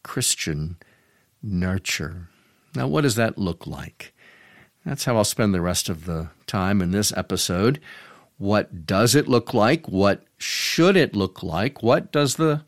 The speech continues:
by the grace of God, does it look like at Resurrection Presbyterian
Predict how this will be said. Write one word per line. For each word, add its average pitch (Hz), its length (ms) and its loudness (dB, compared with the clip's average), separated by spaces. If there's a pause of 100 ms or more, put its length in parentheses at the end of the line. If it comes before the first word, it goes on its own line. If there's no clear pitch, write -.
(260)
by 90 140 -2
the 110 100 -2
grace 104 280 0
of 110 100 -2
God, 113 400 0
does 202 280 2
it 175 100 4
look 101 220 -2
like 120 320 0
at 110 200 -2 (100)
Resurrection 101 640 -2
Presbyterian 95 720 -4